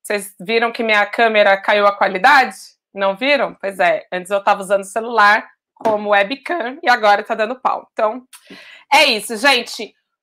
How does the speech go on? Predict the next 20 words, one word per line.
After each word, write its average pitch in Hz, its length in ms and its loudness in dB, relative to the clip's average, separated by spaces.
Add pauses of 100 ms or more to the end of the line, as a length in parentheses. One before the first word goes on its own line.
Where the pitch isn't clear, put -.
(180)
Muito 311 480 2
obrigado, 285 600 2
continue 339 920 -2
conosco, 277 800 -2
muito 240 180 -6
obrigada, 226 800 2
continuem 233 460 -8
conosco, 220 560 -6
porque 233 380 -10
temos 233 340 -6
coisas 240 380 -6
muito 294 540 2
legais 254 440 4
para 240 200 4
esta 233 420 2
semana. 226 840 -2
Vamos 214 260 -6
começar 220 320 -4
a 214 60 -4
compartilhar 202 720 0